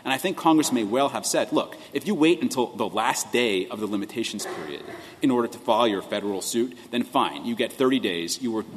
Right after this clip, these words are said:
you were dilatory in the first place, so you get this bare minimum. But if you were diligent, if you filed your federal suit very quickly into the state limitations period, and the federal court just sat on your claim for years,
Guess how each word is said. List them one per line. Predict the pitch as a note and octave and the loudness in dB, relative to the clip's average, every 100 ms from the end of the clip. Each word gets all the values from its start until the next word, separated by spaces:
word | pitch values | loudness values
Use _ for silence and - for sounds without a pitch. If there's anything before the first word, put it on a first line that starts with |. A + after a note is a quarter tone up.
| - | -8
you | C#3+ | -2
were | A#2 | 0
dilatory | A#2 C3+ C3+ C3 A2 | 4 4 2 0 0
in | G2 | -2
the | |
first | - A#2+ - | -4 -4 -4
place, | F#2 E2 | -6 -6
so | - | -4
you | G2+ G2+ | -4 -4
get | G2+ | -6
this | G2 F2+ | -6 -8
bare | G2+ G#2 F2+ | -4 -4 -2
minimum. | G#2+ A2 - - - - - | 0 -2 -4 -12 -18 -12 -6
But | - | -4
if | G#3 | 2
you | C4+ | 2
were | B3 | 2
diligent, | D#3+ G3+ - D#2+ E2 - - | 4 4 2 -4 -10 -10 -6
if | G3 | -4
you | |
filed | - E3 D#3 C3+ | 2 6 6 4
your | G#2+ | 0
federal | - C3 A2+ | 0 2 2
suit | - D3+ A#2+ F#2 - - | 2 4 4 2 -6 2
very | C3 C#3+ | 4 4
quickly | C#3 E3 - G#2 F2 A#2 | 2 -2 -2 -2 -4 -4
into | A2+ - | -8 -8
the | F#2+ F#2+ | -8 -6
state | - A2 A2 | -2 -2 -2
limitations | G2 - C3+ C3+ G#2+ | -6 -4 -2 -2 -4
period, | - D#2 D2+ - - - | -8 -10 -10 -14 -18 -6
and | C3 | -4
the | A2 | 2
federal | D3 C#3 | 4 4
court | B2+ C#3 B2 | 4 0 0
just | - | -2
sat | - B2+ C3 | 0 2 2
on | A#2 | 0
your | G#2 | -2
claim | F#2+ - B2 A2+ | -6 -8 -4 -4
for | G2+ F#2+ | -4 -10
years, | F2 A2 D3+ F2+ E2+ A#2+ - - | -8 0 0 0 -2 0 0 -2